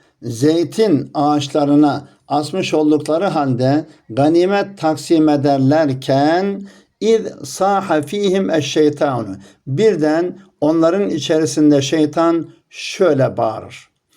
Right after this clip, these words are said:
"İnnel Mesiha kad halefekum fi ehlikum." Gerçekten Mesih-i Deccal sizin aileleriniz içerisinde sizin yerinize geçti.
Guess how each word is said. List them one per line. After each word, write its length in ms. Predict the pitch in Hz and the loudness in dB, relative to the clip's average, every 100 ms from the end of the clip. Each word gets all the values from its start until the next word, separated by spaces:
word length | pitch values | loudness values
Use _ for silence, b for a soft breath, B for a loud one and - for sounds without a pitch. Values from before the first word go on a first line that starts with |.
| B B B | B B B
"İnnel 280 | 196 226 226 | -2 0 0
Mesiha 640 | 208 208 - 220 196 175 | 0 -2 0 -2 0 -2
kad 220 | 160 180 156 | 0 0 0
halefekum 960 | 143 185 185 170 185 220 - 190 160 | -2 -2 0 0 0 -6 -4 -2 -2
fi 200 | 143 165 | 0 0
ehlikum." 760 | 160 151 135 175 135 - 95 - b b b - | 0 2 2 2 0 -6 -12 -18 b b b -6
Gerçekten 920 | 123 196 208 180 - 151 143 170 - _ | -2 -2 -2 -4 -2 0 0 -2 -12 _
Mesih-i 640 | - 139 147 214 160 170 147 | -2 -2 0 -2 -2 -2 0
Deccal 520 | 147 135 135 139 170 - b b b b _ _ _ _ _ - | 0 2 0 0 -2 -8 b b b b _ _ _ _ _ -16
sizin 480 | - 160 156 196 165 | -2 0 2 0 0
aileleriniz 840 | - 156 170 170 170 170 170 208 190 | 0 0 0 2 2 2 2 0 -2
içerisinde 880 | 185 - 160 160 165 147 156 190 190 B B | -4 -2 0 0 2 2 2 0 -4 B B
sizin 500 | - - 156 160 202 | -12 0 0 2 2
yerinize 600 | 156 151 147 151 139 139 | 2 4 4 4 4 0
geçti. 680 | 131 165 185 - 202 208 | 0 0 -2 -2 -2 -2